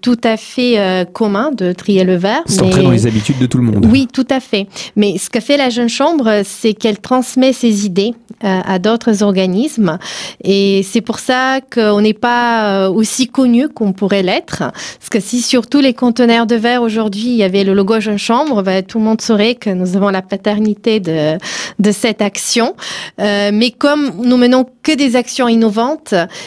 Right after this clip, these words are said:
Speaker 1: une fois qu'on a trouvé une nouvelle idée, une fois qu'on a vu qu'elle marche et qu'elle est positive, euh, on la transmet à d'autres, euh, organismes, collectivités ou entreprises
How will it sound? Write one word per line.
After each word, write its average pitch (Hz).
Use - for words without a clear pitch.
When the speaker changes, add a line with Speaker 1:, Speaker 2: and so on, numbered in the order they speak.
Speaker 1:
une 233
fois 254
qu'on 262
a 214
trouvé 226
une 240
nouvelle 214
idée, 233
une 277
fois 226
qu'on 220
a 214
vu 220
qu'elle 202
marche 202
et 190
qu'elle 185
est 190
positive, 214
euh, 170
on 202
la 202
transmet 220
à 175
d'autres, 208
euh, 180
organismes, 190
collectivités 185
ou 185
entreprises 214